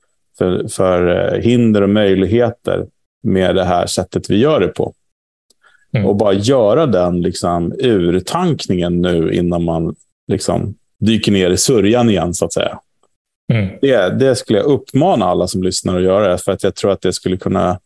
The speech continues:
Speaker 1: hjälpa en rätt mycket. För nu är man lite, man har lite, haft lite tankar, man har s-, förhoppningsvis sett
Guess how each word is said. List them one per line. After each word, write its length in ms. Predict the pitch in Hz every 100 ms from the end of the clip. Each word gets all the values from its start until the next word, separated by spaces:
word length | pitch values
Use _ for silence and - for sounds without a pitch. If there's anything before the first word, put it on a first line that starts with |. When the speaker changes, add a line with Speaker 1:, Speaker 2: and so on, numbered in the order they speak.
| _ _ _ _ -
Speaker 1:
hjälpa 380 | 160 104 - 95
en 60 |
rätt 200 | 95 -
mycket. 300 | 95 92 -
För 100 | -
nu 260 | 113 143 147
är 60 | 147
man 200 | 147 135
lite, 480 | 127 - 113 104 101
man 260 | 117 175
har 100 | 175
lite, 160 | 165 147
haft 220 | 151 -
lite 180 | 139 135
tankar, 480 | - 127 117 120 113
man 140 | 113
har 60 | 110
s-, 360 | - - - -
förhoppningsvis 600 | 107 107 - 104 104 98
sett 280 | - 101